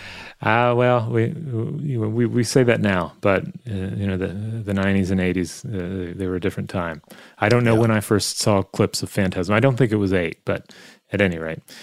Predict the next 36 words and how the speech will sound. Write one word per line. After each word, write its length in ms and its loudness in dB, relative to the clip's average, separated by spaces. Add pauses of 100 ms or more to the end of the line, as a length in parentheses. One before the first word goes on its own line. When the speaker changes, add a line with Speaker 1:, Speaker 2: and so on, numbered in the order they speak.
(360)
Speaker 1:
Um, 440 4 (760)
Tom 240 4
continues, 560 2 (180)
"Knowing 300 6
that 140 2
Joe 320 6
is 100 2
something 340 2
of 120 2
a 100 4
metal 420 4
head, 420 2 (480)
uh, 200 2
I 100 4
was 180 2
hoping 340 4
you'd 200 2
bring 260 4
up 180 2
the 100 0
Swedish 400 2
death 260 2
metal 240 4
band 400 2
Entombed 920 2
and 240 4
the 100 4
titular 400 2
song 400 4
on 80 4
their 140 2
debut 480 2
album, 680 2 (360)
Left 340 0
Hand 340 0
Path. 500 -2